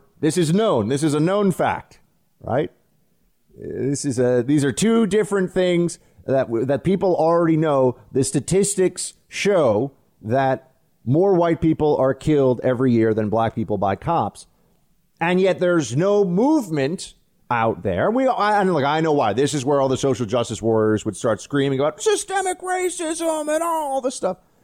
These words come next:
Okay, but the truth is the truth.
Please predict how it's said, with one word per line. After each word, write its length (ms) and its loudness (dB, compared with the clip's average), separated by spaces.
Okay, 360 -2
but 360 -2
the 120 -4
truth 280 0
is 120 0
the 80 -6
truth. 420 -2